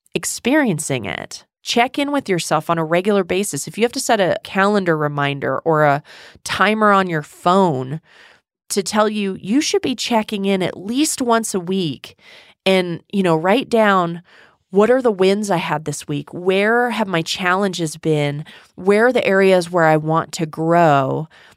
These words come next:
And what's the gap between who I am now and the person who is realizing the vision that I have for myself and my company? What's the gap? And how can I take one small step this week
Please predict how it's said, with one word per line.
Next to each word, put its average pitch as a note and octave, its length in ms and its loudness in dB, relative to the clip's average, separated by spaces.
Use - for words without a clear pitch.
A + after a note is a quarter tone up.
And G3 160 2
what's A#3+ 240 0
the A3+ 120 -2
gap A3 300 0
between F3 340 -6
who G3+ 200 -2
I G3+ 120 2
am F3+ 280 -2
now F3+ 380 2
and E3 180 -4
the D#3+ 60 -4
person F3+ 560 -2
who E3 220 0
is D#3 200 2
realizing D#3 1000 0
the D#3+ 60 0
vision F3 420 0
that C3 120 -4
I F2+ 120 -2
have C#3 420 -2
for - 180 -2
myself D3+ 480 -2
and D3 80 -6
my D3 100 -4
company? F#3+ 680 -8
What's G#3 320 0
the A3 120 -2
gap? G#3 360 2
And D3+ 100 -4
how F#3 180 0
can A3 160 -4
I G#3 120 2
take F3+ 360 -4
one G#3+ 340 2
small A3+ 400 0
step E3+ 540 0
this F#3+ 320 0
week F3 480 -4